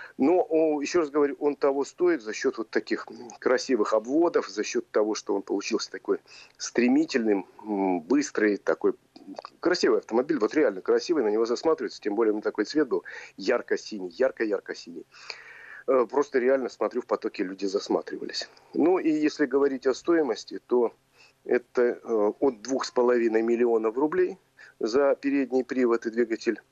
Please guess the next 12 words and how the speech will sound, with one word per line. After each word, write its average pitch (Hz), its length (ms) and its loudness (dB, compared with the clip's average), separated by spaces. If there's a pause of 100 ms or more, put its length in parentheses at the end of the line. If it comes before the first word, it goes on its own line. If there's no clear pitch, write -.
(580)
сто - 200 -4
пятьдесят 123 400 0
лошадиных 113 520 0
сил 110 220 0
до 156 360 2 (300)
трех 135 280 -2
миллионов 117 400 2
двухсот 110 420 -2
тысяч, 135 480 -4 (480)
э, 110 220 2
за 123 340 0
вот, 104 240 -8